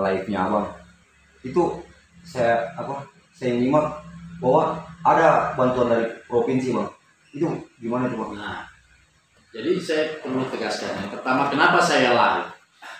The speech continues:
Speaker 2: Yang pertama harus diketahui bahwa dalam pansus, di awal pansus ini bergerak, kita menyepakati bahwa pelaksanaan pansus ini rapatnya bersifat terbuka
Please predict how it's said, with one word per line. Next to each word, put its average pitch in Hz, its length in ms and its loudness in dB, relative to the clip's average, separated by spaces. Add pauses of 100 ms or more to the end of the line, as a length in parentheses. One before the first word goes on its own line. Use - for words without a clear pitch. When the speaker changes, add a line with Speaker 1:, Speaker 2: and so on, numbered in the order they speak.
(600)
Speaker 2:
Yang 117 120 -4 (120)
pertama 135 360 0
harus 110 440 2
diketahui 104 720 -6
bahwa 95 720 -4 (720)
dalam 135 320 4
pansus, 147 640 0
di 135 120 -4
awal 135 360 2
pansus 139 520 0
ini 127 200 -2
bergerak, 117 520 -2
kita 127 280 0
menyepakati 104 720 -4
bahwa 117 640 -2 (1040)
pelaksanaan 175 800 4
pansus 175 520 2
ini 190 440 0
rapatnya 160 640 2
bersifat 156 520 -4
terbuka 131 640 2